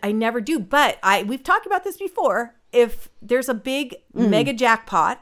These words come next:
Speaker 2: Yeah.
Speaker 1: and there has been a few mega jackpots
Speaker 2: Mm-hmm.
Speaker 1: in the last few months.
Speaker 2: Mm-hmm.
Speaker 1: And most recently, there was, like, one winner of, like, I don't know how many billions of
Speaker 2: It was,
Speaker 1: dollars.
Speaker 2: it was
Speaker 1: It was
Speaker 2: billions. Yeah.
Speaker 1: huge. And it got me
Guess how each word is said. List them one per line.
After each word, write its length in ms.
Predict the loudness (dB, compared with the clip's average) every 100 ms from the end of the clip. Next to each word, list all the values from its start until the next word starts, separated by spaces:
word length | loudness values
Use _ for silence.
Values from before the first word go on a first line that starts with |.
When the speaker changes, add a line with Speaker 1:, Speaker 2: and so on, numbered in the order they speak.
| -2
Speaker 2:
Yeah. 160 | 0 0
Speaker 1:
and 140 | 0
there 60 | -4
has 300 | -6 -6 -4
been 200 | -4 -4
a 40 |
few 260 | -6 -8 -4
mega 260 | -2 -4
jackpots 680 | -4 -2 0 4 4 4 0
Speaker 2:
Mm-hmm. 80 | -2
Speaker 1:
in 80 | -6
the 80 | -4
last 440 | -2 -4 -6 -14
few 180 | -10 -6
months. 540 | -4 -4 -4 -6 -10 -8
Speaker 2:
Mm-hmm. 260 | -6 -6 -8 _
Speaker 1:
And 160 | -2 0
most 220 | 0 -4
recently, 460 | -8 -8 -8 -6 -4
there 140 | -4
was, 180 | -6 -4
like, 240 | -6 -6 _ -16
one 420 | -6 -2 -2 -2
winner 320 | -2 -2 -4
of, 340 | -4 -6 -6 -4
like, 340 | -4 -4 -8 _ -6
I 60 |
don't 120 | -4
know 80 | -6
how 200 | -4 -2
many 360 | -2 -4 -8 -14 _ _ _ _
billions 440 | 0 0 0 -2 -4
of 60 |
Speaker 2:
It 40 | 4
was, 40 |
Speaker 1:
dollars. 520 | 6 6 4 0 -4
Speaker 2:
it 80 | -4
was 100 | -2
Speaker 1:
It 60 | 0
was 120 | 0
Speaker 2:
billions. 280 | 0 -4 -4
Yeah. 420 | 0 4 4 4
Speaker 1:
huge. 360 | 2 -4 -10 -14 -16 -20 -20 -14 -6
And 140 | -4
it 140 | -6 0
got 260 | 2 2 0
me 180 | -4